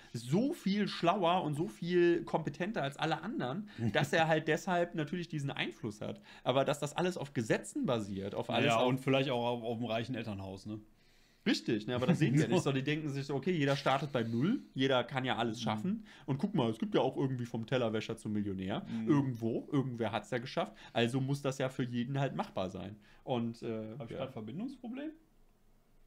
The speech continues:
Speaker 1: Ich glaub, die lügen. Nee, das, die wollen nur, ich hab Elon gesagt und deswegen
Speaker 2: Ach
Speaker 1: gibt's da
Speaker 2: so,
Speaker 1: jetzt das,
Speaker 2: ich denk
Speaker 1: äh, Emote mit Elon.
Speaker 2: Ich kann das nicht mehr sehen. Hier, guck mal.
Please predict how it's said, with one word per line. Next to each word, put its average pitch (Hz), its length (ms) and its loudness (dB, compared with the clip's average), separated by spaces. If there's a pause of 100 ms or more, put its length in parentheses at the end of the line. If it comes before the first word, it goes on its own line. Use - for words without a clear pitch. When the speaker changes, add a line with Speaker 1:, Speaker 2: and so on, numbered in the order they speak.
(480)
Speaker 1:
Ich - 40 -20
glaub, 104 160 -12
die 101 80 -10
lügen. 98 320 -8
Nee, 135 160 2
das, 139 160 2
die 127 200 -4
wollen 123 180 2
nur, 117 160 2
ich 117 100 -4
hab - 140 -8
Elon 120 280 -2
gesagt 92 340 -8
und 98 60 -8
deswegen 107 180 -4
Speaker 2:
Ach 92 40 -8
Speaker 1:
gibt's 113 180 -6
da 110 120 -2
Speaker 2:
so, - 40 -2
Speaker 1:
jetzt 113 220 -4
das, 98 140 -6
Speaker 2:
ich - 100 -16
denk 101 320 -8
Speaker 1:
äh, 110 80 -4
Emote 107 280 -4
mit 104 120 -8
Elon. 101 320 -8
Speaker 2:
Ich - 80 -20
kann 165 140 2
das 208 140 0
nicht 143 80 0
mehr 131 120 2
sehen. 165 160 2
Hier, 113 140 0
guck 185 160 -4
mal. 113 200 0